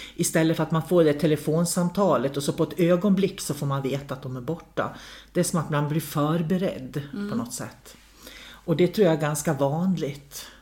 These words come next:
Speaker 2: Mm.
Speaker 1: Och jag tror att det är vanligt förr i tiden, för det vet jag uppe i Norrbotten. Jag har ju hört såna historier från Norrbotten. Också där man hade olika gåvor, om man säger så då.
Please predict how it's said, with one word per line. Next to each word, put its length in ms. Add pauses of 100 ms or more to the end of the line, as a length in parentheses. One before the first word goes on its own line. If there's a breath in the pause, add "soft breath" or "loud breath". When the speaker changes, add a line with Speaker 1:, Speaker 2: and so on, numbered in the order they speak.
Speaker 2:
Mm. 280 (160)
Speaker 1:
Och 180
jag 100
tror 120
att 60
det 80
är 40
vanligt 440
förr 300
i 40
tiden, 360
för 120
det 100
vet 240
jag 120
uppe 120
i 20
Norrbotten. 920 (140)
Jag 100
har 60
ju 80
hört 260
såna 240
historier 520
från 140
Norrbotten. 720 (540 loud breath)
Också 380
där 100
man 140
hade 320
olika 680 (120)
gåvor, 680
om 100
man 120
säger 280
så 280
då. 260